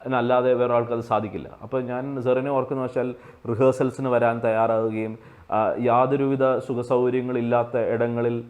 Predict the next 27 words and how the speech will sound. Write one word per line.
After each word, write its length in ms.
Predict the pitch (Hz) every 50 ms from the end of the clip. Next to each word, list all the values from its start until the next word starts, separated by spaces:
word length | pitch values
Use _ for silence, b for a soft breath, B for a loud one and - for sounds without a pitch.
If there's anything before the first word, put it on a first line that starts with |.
| -
താമസിക്കാനും, 840 | 131 113 113 113 117 113 - 131 117 - 123 117 113 117 117 117 117 117 B B B B B B
ആ, 80 | 104 110 113 113 113 113 - - 131 127 -
ചെറിയ 360 | - 123 127 127 127 135 131
റെമ്യൂണറേഷൻസിന് 1160 | 127 123 117 117 117 120 113 123 120 120 - 131 123 123 117 - 127 120 120 120 120 117 - 107
വർക്ക് 220 | 113 110 - -
ചെയ്യാനും, 520 | - 127 123 120 120 117 117 120 120 123 120 B B B B B - 90
ആ, 60 | 90 - -
ഞങ്ങൾ 280 | 135 131 131 147 156 156
എത്രത്തോളം 580 | 143 - 151 143 143 160 143 147 151 147 143 -
ഈ, 280 | 143 139 139 143 143 117
ആ, 400 | 107 131 131 127 127 113 95 127
എത്രത്തോളം 560 | 120 123 143 - 160 147 147 147 143 147 139
അർപ്പണബോധത്തോടെയാണോ 1160 | - 127 123 - 139 139 131 131 127 131 127 135 131 127 123 127 123 123 123 123 117 120 120 120
ഈ 80 | 120
സിനിമ 260 | 117 120 120 117 120
ചെയ്തത്, 340 | 117 120 120 113 113 117 117 - -
അതിനോടൊപ്പം 600 | 120 123 131 135 143 139 131 127 139 135 131 131
തന്നെ 280 | 123 127 123 123 120 113 B B B B -
വളരെ 180 | 120 123 131 131
ഫോക്കസ്ഡ് 440 | - - 127 120 - 120 - - 131
ആയിട്ട്, 600 | 120 117 113 120 120 123 120 113 98 - - 113
ഡെഡിക്കേറ്റഡ് 440 | 113 117 120 117 120 123 117 120 120
ആയിട്ട് 200 | 120 117 107 113
ചെയ്യാൻ 380 | - - 117 110 110 110 113 107 - - - 113 98
സെറിന് 260 | 113 110 110 110 120
സാധിച്ചു 420 | 113 - 113 107 107 110 104 -
എന്നുള്ളതാണ് 540 | 117 117 113 107 104 104 110 104 104 107 110